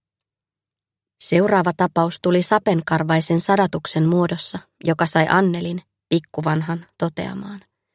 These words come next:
"Nyt siellä meni koko maailman rikki, koska äiti alkoi puhua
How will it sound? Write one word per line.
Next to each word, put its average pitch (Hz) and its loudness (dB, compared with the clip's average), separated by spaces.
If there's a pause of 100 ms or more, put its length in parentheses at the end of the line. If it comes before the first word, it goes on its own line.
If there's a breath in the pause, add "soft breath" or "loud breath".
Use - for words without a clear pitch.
(360)
"Nyt 208 2
siellä 220 4
meni 190 6
koko 208 4
maailman 202 4
rikki, 185 -4 (280 soft breath)
koska - 0
äiti 190 2
alkoi 170 2
puhua 180 4